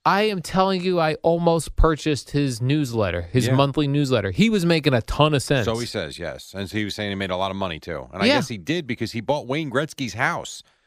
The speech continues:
Speaker 2: in California, to which he has since lost.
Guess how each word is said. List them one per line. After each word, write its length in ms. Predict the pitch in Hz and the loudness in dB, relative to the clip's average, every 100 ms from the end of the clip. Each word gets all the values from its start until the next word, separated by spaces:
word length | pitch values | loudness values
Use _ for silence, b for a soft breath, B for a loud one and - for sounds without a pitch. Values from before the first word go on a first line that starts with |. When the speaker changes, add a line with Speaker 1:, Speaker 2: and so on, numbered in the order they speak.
| _ | _
Speaker 2:
in 120 | 113 | -10
California, 840 | 110 131 127 110 - 170 156 78 67 | -4 -4 -2 -4 -4 -4 -4 -10 -12
to 80 | - | -8
which 200 | 101 87 | -8 -8
he 180 | - 80 - | -10 -12 -10
has 180 | 85 80 | -12 -10
since 260 | 85 73 | -14 -12
lost. 400 | 87 80 110 - | -8 -8 -10 -20